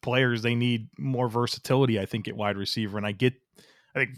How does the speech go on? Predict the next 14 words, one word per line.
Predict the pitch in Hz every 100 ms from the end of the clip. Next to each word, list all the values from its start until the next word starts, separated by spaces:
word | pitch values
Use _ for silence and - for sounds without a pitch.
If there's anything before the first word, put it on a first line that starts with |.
| -
Sh-, | - 135
Shenault | - 135 156
might | 127 123
be | 127
the | 117
most | 123 131
versatile | 135 127 123 139 131 127
receiver | 127 147 131 139
in | 147
the |
class. | 135 170 - 95 - _ _ _ _ -
So | 151 127
let's | 120 147 -
assume | - 170 175 165